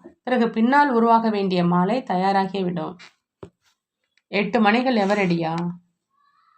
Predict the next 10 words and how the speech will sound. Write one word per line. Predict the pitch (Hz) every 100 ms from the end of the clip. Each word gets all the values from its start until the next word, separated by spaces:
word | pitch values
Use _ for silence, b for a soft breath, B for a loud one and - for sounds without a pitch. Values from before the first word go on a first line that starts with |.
| -
பெயரை | 196 247 285
எடுத்து | 233 220 220 277 294
எழுதி | - 202 220 226
அனுப்புங்க" | 180 185 185 180 165 160 175 - _ _ _ 180
அப்படின்னு | 175 165 175
பாபா | 170 156 165 -
சொல்றாங்க. | 135 127 147 - - _ _ _ _ _ _ _ _ _ -
அனைத்தையும் | 185 208 214 208 208
சோதனை | 202 196 202 214 202
செய்து, | - 202 202 269 254 -